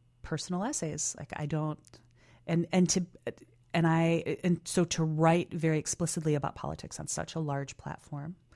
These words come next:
felt very frightening to me. And, uh,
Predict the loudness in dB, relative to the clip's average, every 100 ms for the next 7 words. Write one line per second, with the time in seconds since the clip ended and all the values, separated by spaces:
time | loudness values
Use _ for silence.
0 | -20 -20 _ -8 -4 2 4 4 0 -8
1 | -6 -4 -2 -4 -6 -6 -6 -6 -10 _
2 | -20 -20 -20 -20 -20 _ _ 2 4 4
3 | 4 4 2 2